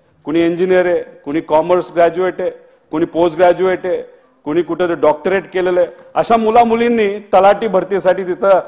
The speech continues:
application केलं. अध्यक्ष महोदय, हे करत असताना आता सांगितलं, खरं तर आमदार महोदय बोलत असताना ते काय मुद्दा पुढे करत होते मला हे सांगता येत नाही. ते म्हणत होते, "एका बाजूला आम्ही म्हणतोय अतिरिक्त पैसे लावले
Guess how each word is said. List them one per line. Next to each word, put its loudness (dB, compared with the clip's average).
application -4
केलं. -12
अध्यक्ष 2
महोदय, 6
हे 6
करत 0
असताना 4
आता 0
सांगितलं, 0
खरं 0
तर 4
आमदार 2
महोदय 4
बोलत 4
असताना 4
ते -6
काय 2
मुद्दा 2
पुढे 2
करत 0
होते 0
मला 4
हे 4
सांगता 0
येत 0
नाही. -6
ते 0
म्हणत 4
होते, 6
"एका 4
बाजूला 6
आम्ही 4
म्हणतोय 4
अतिरिक्त 0
पैसे 2
लावले 6